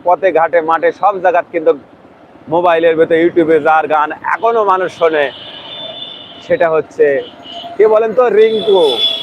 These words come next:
আসলে দেখেন, রিঙ্কু ভাইয়ের বয়স কিন্তু বেশি না এবং অল্প দিনেতে যেইখানে গান গেয়ে ফেলেছেন,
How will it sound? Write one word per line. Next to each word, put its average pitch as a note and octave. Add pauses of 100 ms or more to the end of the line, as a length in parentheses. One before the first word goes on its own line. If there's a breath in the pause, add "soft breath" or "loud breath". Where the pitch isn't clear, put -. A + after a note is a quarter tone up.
(840)
আসলে G#3+
দেখেন, A3+
রিঙ্কু A#3
ভাইয়ের A3
বয়স G3+
কিন্তু G#3
বেশি F#3+
না G3 (600)
এবং F#3
অল্প F#3
দিনেতে F#3
যেইখানে F3
গান E3
গেয়ে E3
ফেলেছেন, D3